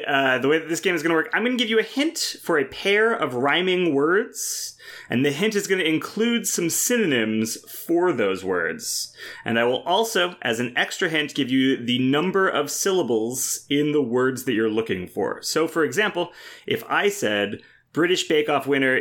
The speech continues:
David Atherton rules over bakes from atop his pastry chair," you might say, "His scone throne," because a scone is a pastry and a throne is another word for chair.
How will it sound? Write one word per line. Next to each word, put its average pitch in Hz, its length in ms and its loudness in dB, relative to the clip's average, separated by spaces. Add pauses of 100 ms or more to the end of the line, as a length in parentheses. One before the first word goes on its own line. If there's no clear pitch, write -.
David 135 400 0
Atherton 123 720 -2
rules 156 500 2
over 139 300 2
bakes 165 640 -2
from 120 160 0
atop 143 340 -2
his 131 280 -2 (100)
pastry 185 500 -2
chair," 95 600 -4 (400)
you 151 120 2
might 151 220 2
say, 123 420 0 (220)
"His 185 260 0
scone 220 760 0
throne," 87 720 -4 (100)
because 113 240 -2
a 117 100 2
scone 139 320 0
is 120 100 -2
a 135 40 -4
pastry 202 480 0 (140)
and 202 120 -2
a 214 60 -2
throne 143 260 0
is 135 120 0
another 117 200 0
word 98 260 0
for 165 140 -2
chair. 101 720 -4